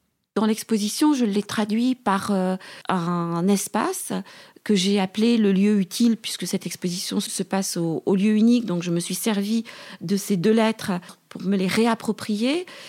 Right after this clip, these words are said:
et pour, euh, imaginer qu'au sein de l'exposition,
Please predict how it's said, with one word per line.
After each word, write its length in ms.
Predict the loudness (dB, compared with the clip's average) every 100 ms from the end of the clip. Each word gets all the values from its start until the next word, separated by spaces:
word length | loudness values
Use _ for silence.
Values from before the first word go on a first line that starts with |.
| -20 _
et 100 | -2
pour, 420 | 0 0 -2 0
euh, 220 | 2 2 0 2
imaginer 720 | 4 6 4 4 4 4 2 -2 -16 -20 -20 -2
qu'au 360 | 2 4 4
sein 300 | 2 2 4
de 100 | 4
l'exposition, 800 | 2 0 -2 0 0 -2 -2 -2